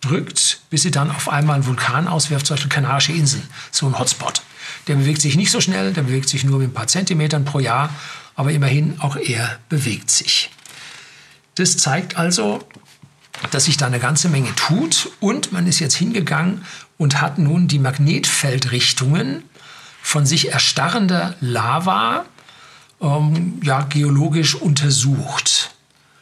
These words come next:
und hat sie jetzt nach Magnetfeldrichtung ausgewertet, weil die Magma, wenn sie erstarrt,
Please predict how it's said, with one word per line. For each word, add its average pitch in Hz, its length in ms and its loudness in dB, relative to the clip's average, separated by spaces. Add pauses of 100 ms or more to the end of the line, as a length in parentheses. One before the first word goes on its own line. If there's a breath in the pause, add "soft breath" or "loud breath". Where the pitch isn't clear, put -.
(260 soft breath)
und 139 180 2
hat 139 140 2
sie 175 480 0 (560)
jetzt 131 320 0
nach 139 300 0
Magnetfeldrichtung 143 960 0
ausgewertet, 139 1400 -2
weil 151 280 0
die 175 100 2
Magma, 147 380 0
wenn 139 160 4
sie 139 100 0
erstarrt, - 680 0